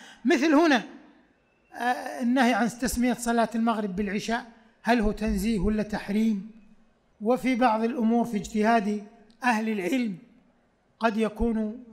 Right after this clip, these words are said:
آه، مكروها، قد يكون حراما. الحاصل أن على المسلم أن يتثبت،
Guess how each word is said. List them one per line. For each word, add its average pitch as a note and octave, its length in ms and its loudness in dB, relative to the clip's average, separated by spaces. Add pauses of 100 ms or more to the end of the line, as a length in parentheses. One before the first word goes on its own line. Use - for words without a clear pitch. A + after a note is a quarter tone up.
آه، A3+ 380 -12 (680)
مكروها، A3 840 2 (360)
قد G3+ 140 -2
يكون G#3+ 640 2 (240)
حراما. A3 840 4 (840)
الحاصل C#4 680 2 (600)
أن B3 260 4
على G#3+ 260 2
المسلم A#3+ 500 0
أن C4 200 0
يتثبت، D3+ 1040 0